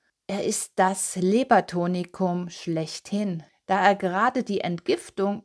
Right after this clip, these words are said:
der Leber und aber auch die Blutreinigung unterstützt. Außerdem wirkt Löwenzahn bei Verdauungsproblemen, Stoffwechselstörungen,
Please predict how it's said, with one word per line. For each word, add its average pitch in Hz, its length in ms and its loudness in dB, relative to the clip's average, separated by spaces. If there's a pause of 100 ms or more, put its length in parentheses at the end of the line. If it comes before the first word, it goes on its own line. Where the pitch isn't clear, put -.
(120)
der 180 160 2
Leber 233 500 4
und 330 280 -2
aber - 280 6
auch 190 240 4
die 196 280 -6
Blutreinigung 165 960 -6
unterstützt. - 840 -10 (280)
Außerdem 190 1040 4 (160)
wirkt 180 680 0 (200)
Löwenzahn 185 960 2
bei 170 180 0
Verdauungsproblemen, 180 1500 0 (120)
Stoffwechselstörungen, 175 1900 2